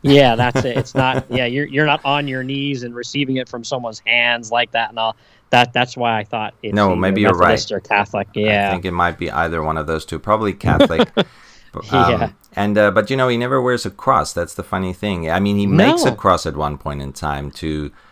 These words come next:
Speaker 2: consecrate
Speaker 1: <laughs> Yeah.
Speaker 2: a gravesite, but that's it. But yeah, you're right. It could
Speaker 1: Yeah.
Speaker 2: be. It could be. And, you know, the funny thing is, uh, that's, I think, what,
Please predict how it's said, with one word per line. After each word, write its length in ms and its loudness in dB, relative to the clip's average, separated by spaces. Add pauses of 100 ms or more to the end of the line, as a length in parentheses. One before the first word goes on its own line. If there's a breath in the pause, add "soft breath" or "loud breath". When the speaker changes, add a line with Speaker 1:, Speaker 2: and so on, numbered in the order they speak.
(120)
Speaker 2:
consecrate 640 0
Speaker 1:
<laughs> 20 -4
Yeah. 80 -2
Speaker 2:
a 40 -8
gravesite, 600 -2
but 160 -4
that's 240 -2
it. 240 -2
But 180 -2
yeah, 120 2
you're 180 -2
right. 200 0
It 120 -8
could 160 -4
Speaker 1:
Yeah. 60 -10
Speaker 2:
be. 220 -6
It 80 -16
could 180 -8
be. 160 -8 (600 loud breath)
And, 200 0
you 80 -4
know, 200 2
the 140 -2
funny 280 -2
thing 240 -4
is, 300 -6
uh, 280 0
that's, 560 -6 (100)
I 80 -4
think, 340 -6
what, 280 -2